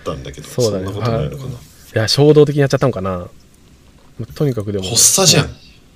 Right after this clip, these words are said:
Speaker 2: 発作的。<laughs> バカだね、じゃあね、結構。
Speaker 1: 発作殺人ですね。
Speaker 2: うん。そうそうそう。でもそれを見た瞬間だけど、もうね、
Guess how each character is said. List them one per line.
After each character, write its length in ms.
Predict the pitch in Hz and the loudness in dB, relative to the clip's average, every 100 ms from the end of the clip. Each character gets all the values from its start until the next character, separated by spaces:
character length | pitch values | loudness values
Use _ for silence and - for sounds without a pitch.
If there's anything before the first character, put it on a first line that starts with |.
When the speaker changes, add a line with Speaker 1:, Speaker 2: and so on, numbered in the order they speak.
| - | -20
Speaker 2:
発 180 | - 127 | -12 -12
作 240 | - 156 | -4 -4
的。 300 | - - - - - 294 - - 294 - - - 302 330 330 320 277 - | -4 -10 -12 -14 0 0 0 -6 -6 -8 -16 -10 -6 -4 -4 -4 -6 -6
<laughs> 60 | |
バ 80 | - | -2
カ 100 | - | 0
だ 100 | 101 | -2
ね、 100 | 90 | -4
じ 100 | 95 | -12
ゃ 60 | - | -14
あ 20 | |
ね、 200 | - - - - | -16 -18 -20 -20
結 180 | - - | -16 -14
構。 120 | - - | -14 -16
Speaker 1:
発 220 | - 98 98 | -14 -12 -10
作 340 | - - 139 | -6 -4 -4
殺 360 | - 139 107 101 | -4 -6 -6 -8
人 180 | 82 | -8
で 140 | 73 - | -8 -10
す 120 | - | -12
ね。 40 | - | -10
Speaker 2:
う 40 | |
ん。 280 | 110 107 101 117 - - - - | -10 -10 -12 -16 -20 -20 -20 -20
そ 140 | - 98 | -14 -14
う 20 | |
そ 120 | - | -14
う 40 | 117 | -20
そ 220 | - - | -20 -16
う。 40 | - | -2
で 100 | 120 | -2
も 120 | 113 | 0
そ 180 | - 175 | 2 6
れ 160 | 208 | 6
を 140 | 208 190 | 6 4
見 160 | 185 | 2
た 180 | 180 101 | 0 -6
瞬 240 | - 101 98 | -4 -8 -8
間 180 | 95 | -10
だ 120 | 101 98 | -10 -12
け 80 | |
ど、 100 | 95 | -10
も 200 | 101 104 | -6 -4
う 20 | 95 | -6
ね、 220 | 87 | -10